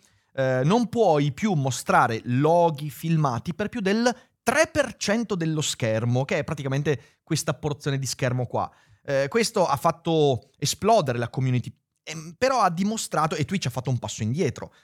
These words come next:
però ha dimostrato il fatto, due fatti. Uno, che Twitch se ne sbatte del benessere degli streamer,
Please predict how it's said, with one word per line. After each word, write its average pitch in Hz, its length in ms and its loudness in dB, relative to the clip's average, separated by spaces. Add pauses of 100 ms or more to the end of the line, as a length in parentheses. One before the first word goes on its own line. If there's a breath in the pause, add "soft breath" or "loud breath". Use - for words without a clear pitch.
però 269 160 -2
ha 185 60 0
dimostrato 185 500 -4
il 175 60 -4
fatto, 131 560 -6
due 160 260 -2
fatti. - 360 -10 (180)
Uno, 123 360 2
che 175 140 -6
Twitch 185 440 -2 (400 soft breath)
se 139 100 -2
ne 117 100 0
sbatte 120 400 -2
del 113 120 -2
benessere 110 540 -2
degli 107 200 -2
streamer, 127 680 -2